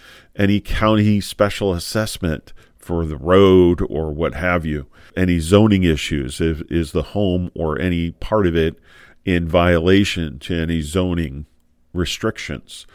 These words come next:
Those are all things that you should know. And at the very least, the seller should let you know that there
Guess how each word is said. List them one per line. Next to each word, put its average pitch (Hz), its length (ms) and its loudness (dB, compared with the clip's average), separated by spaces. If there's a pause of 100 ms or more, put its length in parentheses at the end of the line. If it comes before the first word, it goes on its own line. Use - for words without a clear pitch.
(340)
Those 107 300 4
are 98 160 6
all 92 160 4
things 90 400 -2
that 82 160 2
you 85 180 -2
should 78 280 -8
know. 98 480 0
And 104 120 2
at 95 140 4
the 98 80 2
very 101 460 4
least, 82 520 -4 (380)
the 90 140 -2
seller 98 400 4
should 87 240 -6
let 87 200 -2
you 87 140 -4
know 82 280 -2
that 80 360 -4
there 92 220 2